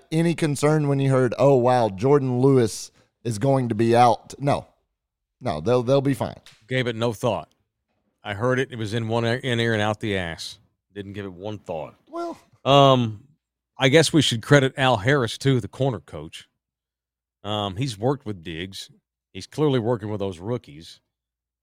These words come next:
Speaker 2: Um, and I don't wanna overrate, overrate Al Harris because of what a badass he looks <laughs> like.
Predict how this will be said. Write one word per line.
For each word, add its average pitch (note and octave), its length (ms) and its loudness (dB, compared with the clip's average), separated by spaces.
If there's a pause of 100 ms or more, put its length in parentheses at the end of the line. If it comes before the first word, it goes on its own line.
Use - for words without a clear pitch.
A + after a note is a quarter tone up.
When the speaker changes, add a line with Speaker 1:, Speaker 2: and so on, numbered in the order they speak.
(120)
Speaker 2:
Um, G#2 640 -4 (100)
and B2+ 100 -4
I C3+ 80 2
don't F3 120 0
wanna F3 200 0
overrate, D3 600 -2 (160)
overrate C3 640 -2
Al C3+ 180 -4
Harris B2+ 560 -10
because A2+ 380 -8
of G#2 100 -10
what A2+ 160 -4
a A2 60 -4
badass G2+ 640 -4
he C#3 100 -4
looks C3 500 -6
<laughs> - 0 -
like. - 240 -2